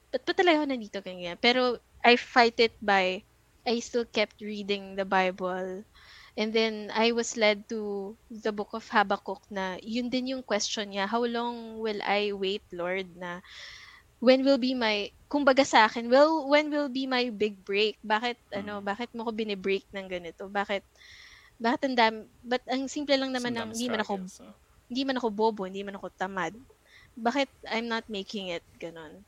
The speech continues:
Speaker 2: Mm.
Speaker 1: So, eh, ang, ang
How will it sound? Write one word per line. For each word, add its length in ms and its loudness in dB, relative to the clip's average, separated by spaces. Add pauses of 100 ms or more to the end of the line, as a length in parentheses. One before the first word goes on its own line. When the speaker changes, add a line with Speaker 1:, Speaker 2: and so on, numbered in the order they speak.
(140)
Speaker 2:
Mm. 400 -14 (240)
Speaker 1:
So, 560 -2 (2000)
eh, 80 -16 (640)
ang, 240 0
ang 200 4